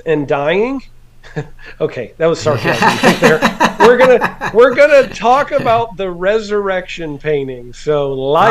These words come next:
Speaker 2: All right.
Speaker 1: not death. We're
Speaker 2: I
Speaker 1: gonna
Speaker 2: like
Speaker 1: talk about
Speaker 2: that.
Speaker 1: the resurrection. So, um, yeah,
Speaker 2: That's r-,
Speaker 1: this
Speaker 2: that's right over
Speaker 1: painting
Speaker 2: here to the left. So again, there's twelve of these. Um, <clears throat> go to shawhomes dot com slash paintings, and then the links down below as well.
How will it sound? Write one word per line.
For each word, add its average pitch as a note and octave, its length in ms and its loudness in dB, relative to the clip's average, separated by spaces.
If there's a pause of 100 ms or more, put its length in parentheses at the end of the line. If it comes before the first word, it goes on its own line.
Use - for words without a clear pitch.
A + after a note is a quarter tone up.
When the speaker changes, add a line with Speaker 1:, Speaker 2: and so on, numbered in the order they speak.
Speaker 2:
All C3+ 80 2
right. D3+ 340 0
Speaker 1:
not E3+ 240 -2
death. D#3+ 280 0 (160)
We're C3 100 -16
Speaker 2:
I C#3+ 160 -2
Speaker 1:
gonna D3+ 100 -2
Speaker 2:
like D3+ 140 0
Speaker 1:
talk E3+ 80 -2
about D3 140 -4
Speaker 2:
that. C#3 140 -4
Speaker 1:
the D#3+ 60 -4
resurrection. D3+ 500 -6 (640)
So, D#3+ 520 -2
um, D3+ 480 -2 (600)
yeah, A3+ 260 -2
Speaker 2:
That's D#3 140 -4
r-, C3+ 80 -6
Speaker 1:
this B3 180 -4
Speaker 2:
that's D3 240 -4
right E3 220 2
over D#3 100 -2
Speaker 1:
painting D3 180 2
Speaker 2:
here B2+ 180 0
to C3 120 -8
the B2+ 100 -4
left. C3 400 -4
So A#2+ 420 -4
again, C3 280 0
there's C#3+ 160 -2
twelve B3+ 480 -2
of F#3+ 120 -6
these. F3+ 360 4 (400)
Um, D#3+ 400 -2
<clears throat> - 60 -18 (180)
go F3+ 100 6
to F3 60 4
shawhomes G#3 720 4
dot G3 300 0
com G3 300 -2
slash E3+ 480 -4
paintings, F3+ 640 -2
and B2+ 180 -10
then C3 160 -8
the C3+ 100 -4 (200)
links D#3+ 300 2
down F3 220 -2
below C#3+ 320 0
as B2+ 120 -4
well. B2+ 320 -6